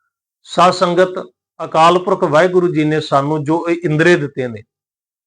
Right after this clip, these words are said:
ਉਹਨਾਂ ਦੇ ਵਿੱਚੋਂ ਸਾਡੇ ਜਿਹੜੇ ਕੰਨ ਨੇ,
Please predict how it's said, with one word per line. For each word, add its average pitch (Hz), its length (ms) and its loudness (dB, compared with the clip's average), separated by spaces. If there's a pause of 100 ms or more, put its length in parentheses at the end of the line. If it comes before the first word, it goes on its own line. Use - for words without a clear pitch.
(520)
ਉਹਨਾਂ 214 280 4
ਦੇ 202 140 4
ਵਿੱਚੋਂ 175 320 0
ਸਾਡੇ 156 380 2
ਜਿਹੜੇ 160 280 0 (140)
ਕੰਨ 156 340 2
ਨੇ, 147 200 -2